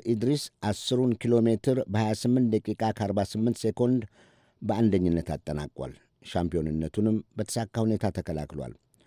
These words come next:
በዓለም አገር አቋራጭ የነሐስ ሜዳሊያ ተሸላሚው ሙክታር ባለፈው ዓመት ያስመዘገበውን ፈጣን ጊዜ ትላንት በስድስት ሴኮንድ አሻሽሏል። በዚህ ከባድ ፉክክር በሁለት ሺህ ዘጠኝ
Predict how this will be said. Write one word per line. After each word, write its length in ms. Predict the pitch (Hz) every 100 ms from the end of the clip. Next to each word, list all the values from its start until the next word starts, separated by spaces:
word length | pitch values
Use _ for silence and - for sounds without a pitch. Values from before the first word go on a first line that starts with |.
| _ - _ _ _ _
በዓለም 280 | - 101 101
አገር 220 | 98 95 98
አቋራጭ 440 | 90 95 98 107
የነሐስ 340 | - 101 98 -
ሜዳሊያ 320 | 95 92 92 90
ተሸላሚው 640 | 95 98 90 92 92 95
ሙክታር 520 | 98 107 104 - 120 127 -
ባለፈው 420 | 98 104 107 -
ዓመት 260 | 107 107 107
ያስመዘገበውን 800 | 104 98 107 101 92 95 98 92
ፈጣን 400 | 117 107 - 104
ጊዜ 180 | 101 101 127 - -
ትላንት 400 | 123 113 113 107 - _ _ -
በስድስት 520 | 98 - 101 110 123
ሴኮንድ 360 | - 101 90 78
አሻሽሏል። 580 | 71 - 73 - 73 76 - _ _ _ _ _ _ -
በዚህ 280 | 82 85
ከባድ 360 | - 85 78 98
ፉክክር 480 | - - 87 - 143 151 _ _ _ _
በሁለት 260 | 101 110 110
ሺህ 120 | - 110
ዘጠኝ 300 | 110 123